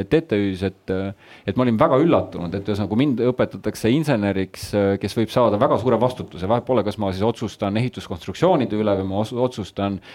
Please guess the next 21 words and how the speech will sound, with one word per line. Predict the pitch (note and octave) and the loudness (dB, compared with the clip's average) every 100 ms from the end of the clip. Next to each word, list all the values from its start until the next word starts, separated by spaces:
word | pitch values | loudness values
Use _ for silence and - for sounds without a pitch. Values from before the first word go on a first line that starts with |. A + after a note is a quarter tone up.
| - | -14
kas | F2+ - | -14 -2
tuumajaam | C#3+ C#3 G#2+ F#2+ F#2 | 0 4 4 2 0
või | F#2+ | 0
tuulik | F#3 F#3 A#2 F#2 | 0 2 0 0
või | G2+ | -4
ma | G2 G2+ | 0 -2
otsustan, | A2 F#2 - F#2+ G2 F#2+ F#2+ | -2 -10 -6 -4 -2 -4 -4
äh, | F#2+ F#2+ - - F#2+ | -4 -6 -16 -12 -8
nagu, | F#2+ F#2+ | -4 -4
äh, | G#2 F#2+ F#2+ | 0 0 0
siis | F#2+ | -6
toiduaine | - C#3 A#2 F#2+ G2 F#2+ F#2+ | 0 2 2 2 2 0 0
keemia | F#2+ F#3+ B2 F#2+ | 2 2 2 0
üle, | G2 F#2+ F#2+ - - - | 0 -2 -4 -12 -10 -4
et | G2+ - | -4 -2
siis | G#2 - | -2 2
kogu | D3 C3+ C3 | 2 4 4
õppemahus | - - G2 A#2+ C3 G#2 F2+ | 2 -2 0 2 0 -2 0
oli | G2+ G2+ G2 G2 G2 | -2 0 0 0 0
kaks | F#2+ D3+ - - | 0 -2 0 0
ainet, | B2 B2+ F#2 | 2 2 -2